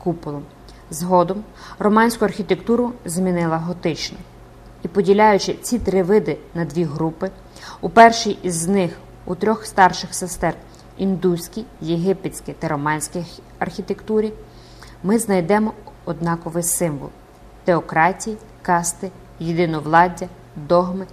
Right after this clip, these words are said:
міфи, Бога. А три молодші сестри, фінікійська,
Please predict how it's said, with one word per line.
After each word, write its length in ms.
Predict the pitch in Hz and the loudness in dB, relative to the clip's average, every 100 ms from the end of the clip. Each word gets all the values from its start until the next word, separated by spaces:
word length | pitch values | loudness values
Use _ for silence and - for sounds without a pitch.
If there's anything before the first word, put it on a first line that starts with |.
| - - - | -18 -20 -8
міфи, 400 | 170 180 180 - 180 - - - | -4 -2 -4 -10 -16 -18 -20 -10
Бога. 400 | 170 175 139 147 - - - - - - - - | 0 2 0 -8 -16 -20 -20 -20 -20 -20 -16 -4
А 100 | 180 | -4
три 200 | 180 180 | 0 -2
молодші 480 | 165 147 143 - 196 | -2 -4 -6 -6 -8
сестри, 520 | - 196 - 202 202 - - - - - | -8 -8 -6 -4 -6 -10 -20 -20 -20 -8
фінікійська, 800 | - 196 180 180 180 170 - | 0 0 0 -2 -2 -2 -6